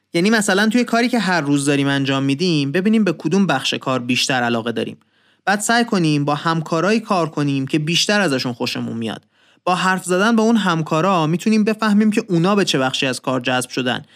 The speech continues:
نگاهشون به کاری که داریم می‌کنیم چیه. تازه لازم نیست که حتماً علاقمون رو توی محیط کار دنبالش بگردیم و پیداش کنیم که. اینکه بیرون از محیط کارم سعی کنیم بفهمیم چه بخشایی از زندگی رو بهشون علاقه داریم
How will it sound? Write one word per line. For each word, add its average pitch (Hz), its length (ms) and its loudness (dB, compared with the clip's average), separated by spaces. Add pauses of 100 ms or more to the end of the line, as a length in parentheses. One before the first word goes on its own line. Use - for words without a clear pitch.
(220)
نگاهشون 190 600 2
به 170 80 2
کاری 147 240 0
که 156 80 0
داریم 143 240 0
می‌کنیم 156 420 0
چیه. 147 420 -2 (540)
تازه 196 220 0
لازم 247 340 2
نیست 277 180 0
که 262 60 0
حتماً 208 280 0 (100)
علاقمون 151 520 2
رو 139 100 2
توی 147 160 0
محیط 139 340 -2
کار 143 320 0
دنبالش 131 440 0
بگردیم 127 360 -2
و 127 60 -2
پیداش 123 360 -2
کنیم 117 240 -6
که. - 200 -12 (400)
اینکه 214 220 2
بیرون 175 440 2
از 208 180 2
محیط 151 260 0
کارم 175 400 0
سعی 139 220 -2
کنیم 143 280 0
بفهمیم 139 440 -2
چه 170 140 -2
بخشایی 156 520 0
از 139 140 -2
زندگی 139 360 0
رو 143 100 0
بهشون 131 440 -4
علاقه 139 380 0
داریم 135 320 0